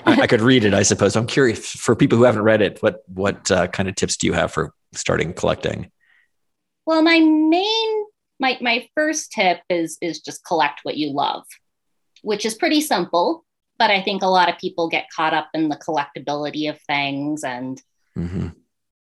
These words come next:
Speaker 1: what it's gonna be worth in the future. So I think that that is the most important thing,
Speaker 2: Yeah.
Speaker 1: first and foremost. And then also just spending a lot of time thinking about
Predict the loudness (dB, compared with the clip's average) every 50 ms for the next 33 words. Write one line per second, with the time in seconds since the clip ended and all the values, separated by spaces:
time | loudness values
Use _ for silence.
0 | _ _ _ -2 0 2 2 2 0 -2 -4 -4 -2 -2 -2 0 0 0 0 0
1 | 0 -2 -2 -4 -8 -18 -20 _ -8 -6 -4 -4 -4 -6 -8 -6 -6 -6 -6 -6
2 | -6 -8 -8 -8 -10 -10 -12 -10 -8 -8 -6 -6 -8 -8 -10 -12 -14 -16 -14 -12
3 | -12 -12 -10 -8 -8 -8 -8 -8 -12 -16 -20 _ _ _ _ _ _ -8 -8 -6
4 | -6 -8 -10 -8 -6 -6 -4 -4 -4 -6 -8 -10 -12 -12 -14 -18 _ _ _ _
5 | _ _ -10 -8 -8 -8 -6 _ -2 -2 0 0 -2 -6 -6 -8 -10 -14 -18 -20
6 | _ _ _ _ _ _ _ _ _ _ _ _ -10 -6 -2 0 2 2 2 0
7 | -2 -4 -8 -12 -18 _ _ _ _ _ _ _ _ -6 -4 -4 -4 -4 -8 -8
8 | -6 -6 -6 -4 -4 -4 -4 -2 -2 -4 -4 -4 -4 -6 -6 -8 -12 -14 -14 _
9 | _ _ _ _ _ _ _ _ _ _ _ _ -4 0 4 4 4 6 4 4
10 | 4 6 6 6 4 4 2 0 -2 -2 -2 -2 -2 -2 -2 -2 -4 -4 -4 -4
11 | -4 -2 -2 0 -2 0 0 0 2 2 0 0 -4 -6 -6 -6 -4 -4 -4 -4
12 | -6 -6 -6 -6 -6 -6 -4 -4 -4 -4 -4 -2 0 0 2 2 0 -2 -2 -6